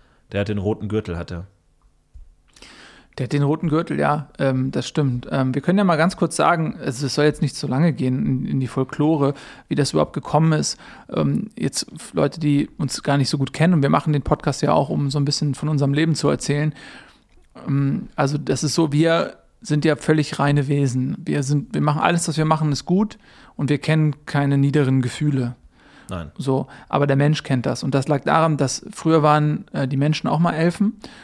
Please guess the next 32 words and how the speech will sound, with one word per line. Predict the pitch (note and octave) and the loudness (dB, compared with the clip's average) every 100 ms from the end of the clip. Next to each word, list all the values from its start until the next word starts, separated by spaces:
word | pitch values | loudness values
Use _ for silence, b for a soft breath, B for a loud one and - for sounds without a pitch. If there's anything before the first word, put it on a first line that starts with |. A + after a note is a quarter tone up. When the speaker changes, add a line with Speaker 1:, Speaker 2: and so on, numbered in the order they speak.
| B | B
Speaker 2:
und | - C3+ | -6 -2
dann | C#3+ D3+ | 2 2
wurden | C#3+ D3 | 2 2
die | C#3+ | 2
Menschen | C#3+ D3+ - - | 2 2 0 -2
aber | C3 C3+ C#3 C3+ B B | 0 2 2 0 B B
befallen | - - D#3 D3 C3+ B2 A2+ B B | -8 0 4 4 4 0 -6 B B
von, | - - C#3+ C3 C3 - | -2 2 4 2 0 -2
ähm, | C#3 C3 B2 | -2 -2 -2
verschiedenen, | C3 - D3+ C#3+ C3+ C3+ - | -4 2 2 4 2 0 -4
äh, | C#3 | 0
Lastern. | C3 C#3+ - B2+ B2+ B2 B B B B | 2 0 0 -4 -4 -8 B B B B
Und | C#3+ | -2
die | C3 | 2
Laster | C#3+ D3+ D#3 | 2 2 0
sind | C#3 C#3+ | 0 0
alle | - C#3+ D3 D3 | 2 4 4 4
aus | - C3 - | 0 -2 -2
einem, | C3+ C3 C#3 - - - | 0 0 -4 -8 -18 -6
ähm, | C3+ B2 B2 D#3 - | -2 -2 -2 -6 -10
aus | C3+ - | -10 -6
einer | |
L-K-W-Fabrik | D3 C#3 C3+ D#3+ E3 F3+ - | -2 0 0 0 2 0 -2
gekommen. | - F3 F3 G3 B B B B B B _ _ _ - | -2 0 0 -2 B B B B B B _ _ _ -2
Dazu | C#3 - | -2 -2
zählt | C#3+ - C#3 | -4 -2 -2
zum | D3 | 0
Beispiel, | D3 - C#3+ C#3+ D3 - | -2 -2 -4 -4 -4 -6
äh, | C#3 D3+ - | -8 -8 -8
Gier | - D#3+ D3+ D3 D3 D3 | -2 2 4 4 4 4
und, | C3 C3 B2+ A#2+ - b b b b b _ - | 0 -4 -6 -8 -14 b b b b b _ -18
äh, | F#3 F#3 - | -14 -14 -12